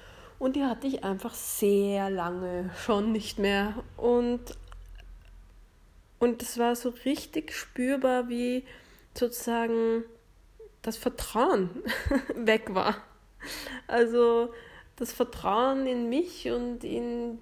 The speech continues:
das Heilsame der Welt und irgendwie durch all diesen, pf, Meinungskonsum, den ich mir da reingezogen habe, habe ich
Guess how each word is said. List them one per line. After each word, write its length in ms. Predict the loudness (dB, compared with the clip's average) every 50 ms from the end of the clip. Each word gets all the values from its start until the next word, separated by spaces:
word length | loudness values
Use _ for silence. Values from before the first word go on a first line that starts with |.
| -16 -12 -6
das 260 | -6 -6 -6 -6 -4
Heilsame 560 | -2 -2 0 0 -2 0 0 0 0 2 2 0
der 200 | 0 0 0 2
Welt 420 | 2 2 2 2 2 0 0 0
und 260 | -2 -2 -2 -4 -6
irgendwie 640 | -4 -2 -2 -2 -2 -2 -4 -4 -2 -2 0 -2 -2 -2
durch 160 | -2 -4 -4 -4 -6 -4
all 320 | -2 0 2 2 2 0
diesen, 560 | 0 -4 -6 -6 -4 -2 -2 0 0 0 -2 -4 -8 -14 -16 -18 -18 -18 -20 -20 -20 -18 -14 -12 -12
pf, 260 | -10 -10 -10 -10 -10 -12 -12 -14 -14 -10
Meinungskonsum, 1500 | -8 -6 -4 -2 0 2 2 2 2 2 4 4 2 2 -2 -4 -10 -6 0 2 4 4 4 4 2 2 2 2 2 2 2
den 180 | 0 0 0
ich 160 | -2 -2 -4 -2
mir 80 | -2
da 120 | -2 -2 -2
reingezogen 760 | -2 -2 -2 -2 -2 -4 -6 -6 -4 -4 -2 -2 -2 -4 -4
habe, 220 | -4 -4 -4 -4
habe 200 | -4 -4 -4 -6
ich 60 | -10